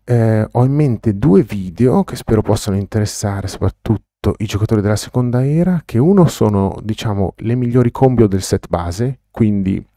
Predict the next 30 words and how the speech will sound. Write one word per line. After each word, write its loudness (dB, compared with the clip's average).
non 0
tanto 2
dedicata 0
all'analisi -2
delle -2
carte -6
per -2
sfera -2
quanto -2
le 0
combo 0
che -4
possono 0
innescarsi -4
tra -8
le -4
carte -6
per -2
sfera, -4
e 2
un 4
ultimo 6
video 4
su 2
come 4
battere -4
il -8
troll 0
delle -4
colline, -6